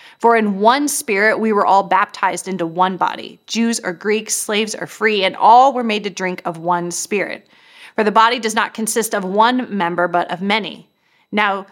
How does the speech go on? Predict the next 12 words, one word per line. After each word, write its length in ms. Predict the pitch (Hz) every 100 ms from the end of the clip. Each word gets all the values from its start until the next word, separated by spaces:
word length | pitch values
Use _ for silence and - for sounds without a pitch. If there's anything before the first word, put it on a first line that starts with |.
| _ -
you 420 | 202 285 233 208
are 160 | 190
the 80 | 196
body 300 | 185 180 180
of 140 | 151 -
Christ 440 | 208 175 170 - -
and 160 | -
individually 920 | 233 226 208 202 202 156 147 147 160 -
members 680 | 185 175 160 143 117 - - _ _ -
of 160 | 175 -
it." 280 | - - - _ _ _ _ _ _ _ _ _ _ -
So 220 | - 214